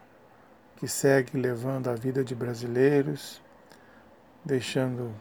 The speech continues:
sequelas em alguns, né, e famílias enlutadas, muitas. Né, hoje o Brasil fechou o dia com quase novecentas mortes.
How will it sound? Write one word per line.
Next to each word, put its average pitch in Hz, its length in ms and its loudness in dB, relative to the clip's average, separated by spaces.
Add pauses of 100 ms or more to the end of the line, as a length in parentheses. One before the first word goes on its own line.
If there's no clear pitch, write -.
(200)
sequelas 127 800 0
em 123 140 -8
alguns, 135 760 -4 (920)
né, 143 340 -2
e 135 100 -4
famílias 135 600 4
enlutadas, 120 960 -6
muitas. 123 600 -10 (920)
Né, 135 140 -4
hoje 151 400 6
o - 20 2
Brasil 123 580 4 (320)
fechou 123 360 2
o 120 40 2
dia 127 300 4
com 113 240 -4
quase 120 560 0
novecentas 123 680 -4
mortes. 135 640 -6